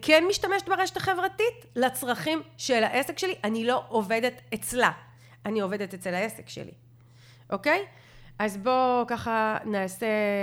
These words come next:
נעשה פה את ה-, את הסדר הזה. קודם כל, אמ, מה, אם אני מסמנת ככה כמה טעויות מרכזיות, ש-, או, או מה מפריע לעסקים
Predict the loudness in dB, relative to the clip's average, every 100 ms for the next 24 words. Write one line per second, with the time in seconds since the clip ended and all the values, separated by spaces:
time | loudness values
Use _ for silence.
0 | -2 0 -2 0 -4 -2 -4 -2 -2 -2
1 | -2 -2 -4 -6 -8 -8 -6 -6 -4 -2
2 | -2 -2 -6 -10 -14 -18 -20 -20 -20 -4
3 | 6 6 6 2 4 6 4 2 -8 _
4 | _ -20 _ _ 4 6 6 6 6 6
5 | 6 6 4 0 -8 _ _ _ _ _
6 | _ _ _ 2 8 8 6 0 0 2
7 | 4 6 4 2 0 2 0 -2 -6 -2
8 | 0 0 -2 -4 -4 -6 -8 -8 -8 -4
9 | 0 0 -2 -10 -20 -20 -20 -14 -6 -2
10 | 0 0 0 -2 0 0 2 2 8 10
11 | 10 6 2 4 4 2 0 -6 -2 -2